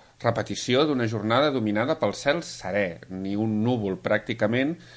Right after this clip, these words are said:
i un ambient que tornarà a ser molt càlid, de ple estiu. La màxima encara pujarà una miqueta més i a migdia i tarda ens situarem entre els trenta-un i els trenta-tres graus.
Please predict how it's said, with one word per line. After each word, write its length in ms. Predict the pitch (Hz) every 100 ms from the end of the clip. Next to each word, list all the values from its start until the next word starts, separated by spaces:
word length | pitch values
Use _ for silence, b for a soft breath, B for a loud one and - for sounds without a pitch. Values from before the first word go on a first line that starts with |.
| B
i 100 | 113
un 140 | 117 120
ambient 320 | 117 117 113
que 120 | 127
tornarà 300 | 113 104 98
a 60 | 98
ser 140 | 117 107
molt 400 | 107 113 117 -
càlid, 340 | - 101 92 -
de 160 | 92 92
ple 180 | 92 95
estiu. 400 | 87 - 107 92 B B B -
La 100 | 95
màxima 440 | 101 117 - 131 123
encara 260 | 110 101 -
pujarà 300 | 107 113 110
una 100 | 107
miqueta 320 | 101 98 95
més 360 | 110 185 214 - -
i 80 | 117
a 60 | 110
migdia 460 | 113 127 120 107
i 80 | 165
tarda 360 | 127 110 117 120 B B -
ens 160 | 165 -
situarem 480 | 175 131 107 101 107
entre 240 | 101 101
els 160 | 98 -
trenta-un 640 | 101 98 104 117 190 208 -
i 160 | 185 196
els 220 | 190 - -
trenta-tres 560 | 170 165 151 139 123
graus. 360 | 117 113 - -